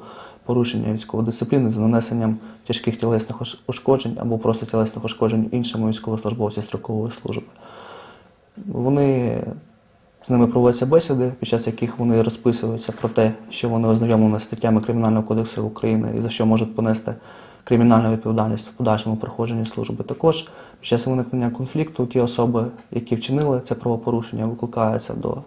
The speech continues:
свого командира, і з ними проводиться також бесіда і, е,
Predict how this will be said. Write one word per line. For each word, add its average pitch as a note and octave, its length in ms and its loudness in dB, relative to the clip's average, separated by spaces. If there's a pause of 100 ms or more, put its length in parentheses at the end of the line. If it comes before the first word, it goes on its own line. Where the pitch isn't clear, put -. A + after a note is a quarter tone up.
свого A#2 240 -2
командира, C3 640 2
і C3 200 0 (1200)
з B2+ 80 0
ними C3+ 160 4
проводиться B2+ 440 4
також B2 440 0 (280)
бесіда C3+ 460 4
і, A#2+ 60 4
е, A#2+ 140 0